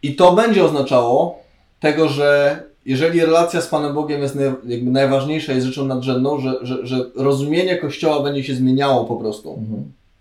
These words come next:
Speaker 1: Bo my często, i to jest też moje doświadczenie rozmów z ludźmi, z którymi rozmawiamy, z którymi rozmawiam, Pan Bóg okej,
Speaker 2: Mhm.
Speaker 1: ale forma Kościoła, jaką znam, ja, ja się nie potrafię w niej odnaleźć.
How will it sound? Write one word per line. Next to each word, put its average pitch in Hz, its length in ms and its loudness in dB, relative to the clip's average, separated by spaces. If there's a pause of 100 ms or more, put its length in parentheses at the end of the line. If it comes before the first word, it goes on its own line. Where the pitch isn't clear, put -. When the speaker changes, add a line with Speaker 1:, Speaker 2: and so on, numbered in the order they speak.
(180)
Speaker 1:
Bo 123 200 0
my 180 220 4
często, 165 440 0
i 135 80 -4
to 170 80 0
jest 165 160 2
też 143 140 -2
moje 147 220 0
doświadczenie 135 680 -2
rozmów 131 460 0
z 120 40 -6
ludźmi, 127 320 0
z - 40 -14
którymi 120 220 -8
rozmawiamy, 120 640 -4 (400)
z - 80 -20
którymi 127 200 0
rozmawiam, 127 560 2 (600)
Pan 175 280 2
Bóg 143 320 -4
okej, 160 720 2 (280)
Speaker 2:
Mhm. 110 400 -12
Speaker 1:
ale 131 200 2
forma 185 420 4
Kościoła, 151 540 0
jaką 135 340 2
znam, 143 680 0 (920)
ja, 151 360 6
ja 147 220 4
się 170 160 -2
nie 160 100 2
potrafię 160 400 0
w 156 40 -4
niej 156 100 -2
odnaleźć. 143 600 -6